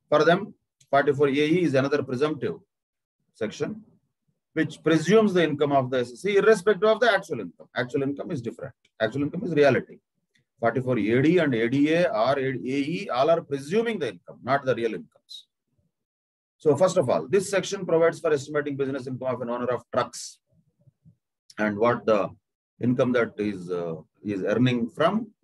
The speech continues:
plying, hiring, or leasing of such trucks. Second point is the scheme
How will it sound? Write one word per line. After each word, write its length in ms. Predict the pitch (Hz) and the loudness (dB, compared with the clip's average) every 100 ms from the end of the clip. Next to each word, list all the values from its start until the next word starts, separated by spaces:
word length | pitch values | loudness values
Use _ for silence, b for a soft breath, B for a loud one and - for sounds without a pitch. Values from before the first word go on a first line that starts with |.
| - | 0
plying, 280 | 135 135 139 | 2 2 2
hiring, 380 | 113 113 123 110 | 2 2 0 0
or 140 | 107 | -2
leasing 420 | 101 113 110 110 | -2 -4 -4 -4
of 140 | 95 - | -6 -6
such 260 | 87 - | -12 -12
trucks. 400 | 80 - - - _ _ _ _ _ _ - | -14 -14 -18 -20 _ _ _ _ _ _ -2
Second 340 | 156 156 147 | 0 2 2
point 280 | 143 139 143 | 2 2 0
is 100 | 127 | -2
the 100 | 127 | -6
scheme 440 | - 160 127 - | -2 0 0 -4